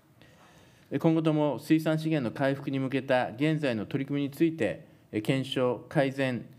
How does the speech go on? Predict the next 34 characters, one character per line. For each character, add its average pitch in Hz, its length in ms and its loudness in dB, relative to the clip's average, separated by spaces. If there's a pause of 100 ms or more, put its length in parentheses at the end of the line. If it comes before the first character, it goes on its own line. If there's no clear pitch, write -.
(200)
普 113 220 -4
及 160 300 2
を 156 40 -2
図 156 280 0
る 147 100 -4
こ 120 100 -4
と 107 100 -4
に 101 120 -4
加 131 260 2
え、 - 240 -4 (260)
専 139 220 0
門 139 140 0
家 139 100 0
の 139 80 -2
意 139 80 -2
見 123 220 0
や 117 260 2 (220)
瀬 - 160 -6
戸 147 120 0
内 151 200 0
海 139 180 0
関 143 240 -4
係 143 240 -2
府 143 140 -14
県 120 280 0
の 139 220 0
取 127 200 -2
り 123 40 -10
組 131 160 -4
み 147 60 0
を 156 120 0
参 135 220 -4
考 117 160 -2
に、 135 320 -6